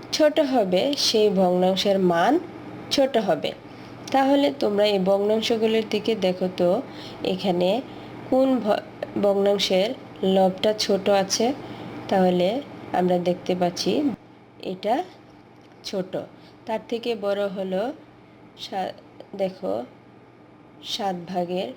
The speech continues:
তিন, তারপরে হলো সাত ভাগের ছয়, তারপরে বড় সাত ভাগের সাত।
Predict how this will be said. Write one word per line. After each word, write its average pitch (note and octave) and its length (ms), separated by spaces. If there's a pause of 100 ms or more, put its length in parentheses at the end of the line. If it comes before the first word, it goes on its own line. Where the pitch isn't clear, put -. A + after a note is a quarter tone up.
(400)
তিন, F3 240 (920)
তারপরে G3 640 (320)
হলো F#3 340 (140)
সাত F#3 320 (120)
ভাগের F#3 400 (260)
ছয়, F3+ 320 (500)
তারপরে F#3+ 460
বড় F3+ 320
সাত F3 320
ভাগের F#3 360 (400)
সাত। E3 380